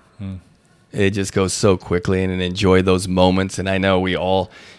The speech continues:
Speaker 2: we've all heard that from older folk like me. Um,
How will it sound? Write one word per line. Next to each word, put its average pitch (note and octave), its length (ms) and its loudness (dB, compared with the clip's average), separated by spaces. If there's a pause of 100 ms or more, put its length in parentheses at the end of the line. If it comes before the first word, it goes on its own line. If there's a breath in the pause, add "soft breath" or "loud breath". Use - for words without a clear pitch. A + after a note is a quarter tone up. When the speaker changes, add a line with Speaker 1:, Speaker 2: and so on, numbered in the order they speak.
(160 loud breath)
Speaker 2:
we've F#2+ 160 2
all F#2+ 180 4
heard F#2+ 420 0
that E2+ 340 -2 (440 soft breath)
from F2+ 220 -2
older F#2 440 0
folk F2+ 340 2
like F2 240 0
me. F#2 440 0
Um, F2 920 0